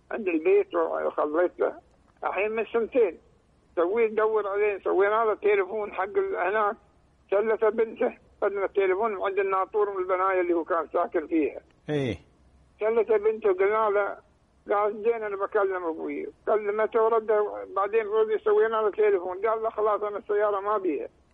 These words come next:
Speaker 2: آه.
Speaker 1: عن كلام البنت، هو ما ر-، ما رد علينا. البنت اللي قالت، يقول: "ما يبغي السيارة".
Speaker 2: إيه نعم.
Speaker 1: الحين شو نسوي في السيارة الحين؟
Speaker 2: أيوة. كم سعرها يا أبو،
Speaker 1: السيارة
Speaker 2: أبو
Speaker 1: صار لها
Speaker 2: محمد؟
Speaker 1: ثلاث سنوات واقفة.
Speaker 2: كم سعرها يا أبو محمد السيارة؟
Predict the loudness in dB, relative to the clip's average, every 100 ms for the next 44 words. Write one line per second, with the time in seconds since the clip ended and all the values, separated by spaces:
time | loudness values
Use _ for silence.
0 | _ -2 -2 -2 -8 _ _ _ _ _
1 | -10 -4 0 2 0 -2 -4 -4 -2 2
2 | 2 2 0 2 0 0 0 0 -2 -2
3 | -2 -2 -6 -6 -6 -2 -2 0 0 0
4 | -2 -4 -6 -2 -2 0 0 0 -2 -6
5 | -2 0 0 -2 -6 _ -2 -2 0 -2
6 | -4 -6 -8 -8 -2 2 2 0 -4 -2
7 | 0 2 0 -2 -6 -12 -18 _ -6 -4
8 | -4 -6 -4 -4 0 2 4 4 2 2
9 | 2 2 0 -2 -2 0 0 0 0 0
10 | -2 -4 -4 -2 -2 -2 -2 -2 -2 -6
11 | -12 -12 _ -4 -2 0 2 2 2 -2
12 | -4 -2 -2 -2 -6 -2 -2 -2 -6